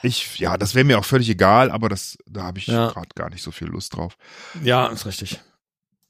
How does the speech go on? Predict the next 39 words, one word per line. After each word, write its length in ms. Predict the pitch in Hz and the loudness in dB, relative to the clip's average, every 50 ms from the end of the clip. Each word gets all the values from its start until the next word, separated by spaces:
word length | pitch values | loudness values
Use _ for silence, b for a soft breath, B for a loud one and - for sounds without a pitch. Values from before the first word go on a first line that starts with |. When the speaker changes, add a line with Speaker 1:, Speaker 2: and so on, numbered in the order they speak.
| _ _ _ | _ _ _
Speaker 2:
Und 300 | - 143 131 127 117 - 123 | 0 2 4 4 2 0 -4
Realisierbarkeit 1200 | 120 117 123 123 120 120 120 120 113 113 123 120 123 117 - - 110 104 104 107 - - - - _ | -2 2 2 4 4 4 4 2 2 2 0 0 0 -2 -2 -2 0 0 0 -2 -4 -8 -12 -14 _
eins, 400 | - - 113 117 139 151 143 - | -6 0 2 4 4 4 2 0
naja, 240 | 101 107 110 - - - | -2 -2 -2 -4 -4 -4
eins 440 | - 120 - 117 135 147 147 135 | -6 -2 2 4 4 4 4 4
jetzt 160 | - 95 - 143 | 2 -2 2 4
auch 40 | |
Speaker 1:
Nee, 80 | 127 127 | 6 6
das 160 | 123 139 139 - | 6 6 4 4
Speaker 2:
nicht, 20 | 95 95 | 4 4
Speaker 1:
stimmt 220 | 113 101 95 - | 4 2 2 -2
Speaker 2:
ey. 40 | - | 0
Speaker 1:
nicht. 180 | 110 101 92 - | 0 0 2 2
Das 60 | 101 | 2
Speaker 2:
Ja, 40 | 117 120 | 4 4
Speaker 1:
wär 100 | 98 104 | 4 6
Speaker 2:
so. 40 | |
Speaker 1:
natürlich 400 | 104 101 92 - 101 92 85 - | 4 4 4 2 2 0 0 -2
einfacher 540 | - 80 87 92 92 - 98 85 80 80 76 78 | 0 2 2 2 2 2 0 2 2 2 0 0
realisierbar, 720 | 78 76 73 76 78 78 80 87 80 73 76 76 71 - | 0 0 0 -2 -4 -6 -6 -6 -6 -4 -4 -6 -6 -4
ne? 220 | 101 90 107 113 | -2 -2 -2 -2
Speaker 2:
Ja, 80 | 101 - 87 | -2 -2 0
eine 140 | 90 92 95 | 0 0 0
vier 400 | - - - 104 92 92 95 98 92 | 0 -2 -2 0 2 2 2 0 -2
Speaker 1:
Vier, 300 | - - 90 85 76 67 | -2 2 2 2 2 2
Speaker 2:
vielleicht. 280 | - - - - - | -4 -14 -20 -18 -14
Speaker 1:
genau. 300 | - - 73 73 73 71 - _ _ _ _ - _ _ _ _ _ _ _ - - | -12 -10 -10 -10 -12 -14 -16 _ _ _ _ -20 _ _ _ _ _ _ _ -10 -4
Speaker 2:
So. 240 | - 87 87 90 90 95 _ _ _ | -2 0 0 0 0 -4 _ _ _
Speaker 1:
Während 340 | - 92 123 160 160 165 147 | 2 4 4 6 4 4 2
der 120 | 160 131 - | 2 2 4
Aufnahme 500 | 131 139 - - 127 113 110 110 107 - | 2 2 2 2 4 4 4 4 2 0
etwas 300 | 110 - - 110 107 - | 0 0 0 -2 -2 -2
ins 180 | 95 95 - - | -8 -6 -4 -2
Signal 320 | 143 143 - 117 95 95 | -2 -2 -2 -2 -2 -2
schreiben 440 | - - - 78 73 80 90 98 101 - | -2 -2 -2 0 0 2 0 0 -2 -8
und 160 | 107 107 - | -8 -8 -8
die 80 | 98 | -10
Kommentare, 1040 | - - - 104 92 92 90 82 - - 87 85 87 95 113 120 120 123 131 127 - - _ _ _ _ _ _ _ _ _ _ _ _ _ _ _ _ | -8 -4 -2 0 0 0 -2 -4 -4 0 2 4 6 6 6 6 4 4 4 2 2 -2 _ _ _ _ _ _ _ _ _ _ _ _ _ _ _ _
äh, 40 | - | -18